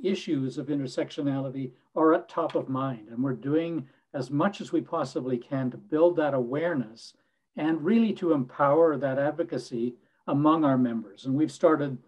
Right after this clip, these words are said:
slowly. We've done that with staff and with the board. We're about to move to work with the, um, committees and with our, our fifty-one districts as well. So those,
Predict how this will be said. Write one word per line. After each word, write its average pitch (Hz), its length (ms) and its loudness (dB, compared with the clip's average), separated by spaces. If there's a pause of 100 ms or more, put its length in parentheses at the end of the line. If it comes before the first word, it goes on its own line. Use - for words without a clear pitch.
(260)
slowly. 180 520 6
We've 131 220 2
done 127 200 0
that 139 180 -6
with 117 100 -16
staff 180 540 0
and 120 120 -8
with 120 200 -12
the - 60 -16
board. 160 540 4 (380)
We're 135 80 -4
about 135 280 0
to 123 80 -4
move 143 440 0
to 131 340 -2 (280)
work 156 260 2
with 139 240 -4
the, 131 340 -2
um, 120 300 0 (240)
committees 165 680 4 (120)
and 131 240 -2
with 127 180 0
our, 127 480 0
our 131 240 -2
fifty-one 139 560 0
districts 127 480 -6
as 120 140 -6
well. 127 340 0 (320)
So 202 340 6
those, 190 480 4